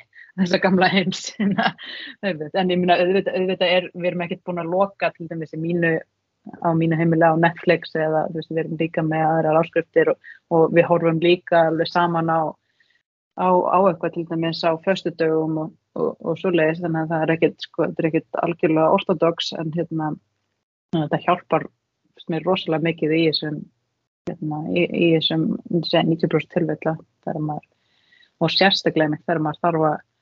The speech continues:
koma einhverju í verk og vill bara einhvern veginn vera svolítið áhyggjulaus og, og bara gera þá eitthvað líka einmitt að, að, að börnin skemmti sér líka á meðan og maður einhvern veginn vill, ma-,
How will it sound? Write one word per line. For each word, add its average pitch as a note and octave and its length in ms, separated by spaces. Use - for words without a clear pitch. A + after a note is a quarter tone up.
koma F#3 260
einhverju D#3+ 260
í D#3+ 60
verk E3+ 420
og D#3+ 220
vill F3 160
bara E3+ 200
einhvern D#3 140
veginn E3 160
vera F3 160
svolítið E3 260
áhyggjulaus E3 640
og, F#3 160
og F#3+ 180
bara F#3 240
gera G3+ 240
þá - 140
eitthvað F3 260
líka G3+ 460
einmitt E3+ 340
að, F3+ 140
að, G3 240
að E3+ 140
börnin G3 380
skemmti G3+ 320
sér F3+ 240
líka G3 320
á - 80
meðan F3+ 320
og E3+ 80
maður E3+ 300
einhvern E3+ 260
veginn F3 160
vill, - 220
ma-, - 320